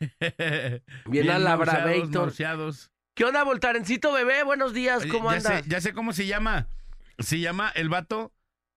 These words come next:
Speaker 1: eh, Eric Musambani.
Speaker 2: ¿Hasta Eric se llama? No manches.
Speaker 1: Eric Musanda-, Musambani es, eh, eh, se-, es, es el, el peor nadador de la historia.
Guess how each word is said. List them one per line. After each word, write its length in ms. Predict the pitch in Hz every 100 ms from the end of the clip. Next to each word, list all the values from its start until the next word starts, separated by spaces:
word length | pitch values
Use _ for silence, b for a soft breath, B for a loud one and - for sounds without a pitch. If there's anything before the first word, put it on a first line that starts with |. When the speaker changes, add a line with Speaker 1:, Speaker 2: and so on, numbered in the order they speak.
| _
Speaker 1:
eh, 400 | 139 147 147 143 135 _ _ _ _
Eric 360 | 151 180 220 185 _ _ _ -
Musambani. 920 | 156 151 165 147 147 160 143 92 -
Speaker 2:
¿Hasta 380 | 165 185 - 208
Eric 260 | 247 339 349
se 180 | 254 240
llama? 440 | 269 294 339 370
No 140 | 311
manches. 440 | 226 214 220 202 143
Speaker 1:
Eric 240 | 185 214
Musanda-, 500 | 196 180 165 156 160
Musambani 720 | 147 151 143 147 160 190 214 - _ _ _ _ _ -
es, 360 | 139 156 135 175
eh, 760 | 170 165 147 131 120 110 101 _ _ _ _ _ _ _ _ _ _ _
eh, 600 | 135 131 123 120 117 120 107 - - _ _ _ _ -
se-, 600 | - 143 135 131 98 131
es, 100 | 135 120
es 180 | 151 165
el, 220 | 175 151 _ _ _ -
el 180 | 139
peor 260 | 123 147 151
nadador 380 | 185 170 139 135
de 80 | 151
la 80 |
historia. 480 | 143 - 165 120 95